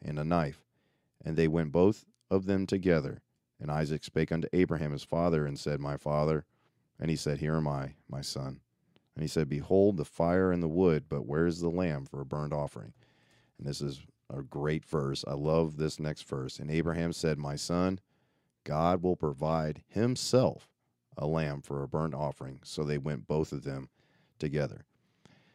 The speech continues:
So with that, you see that, um, God offering, said he will provide himself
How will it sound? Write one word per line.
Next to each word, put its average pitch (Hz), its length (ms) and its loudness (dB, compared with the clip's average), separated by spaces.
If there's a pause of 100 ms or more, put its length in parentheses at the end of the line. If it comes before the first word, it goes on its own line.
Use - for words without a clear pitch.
(120)
So 80 460 4 (220)
with 78 240 0
that, 80 280 2 (340)
you 76 160 -2
see 101 360 4
that, 78 440 2 (800)
um, 76 420 0 (140)
God 78 360 4
offering, 80 600 0 (120)
said 82 300 2
he 80 160 2
will 73 300 -2
provide 73 440 0
himself 78 600 0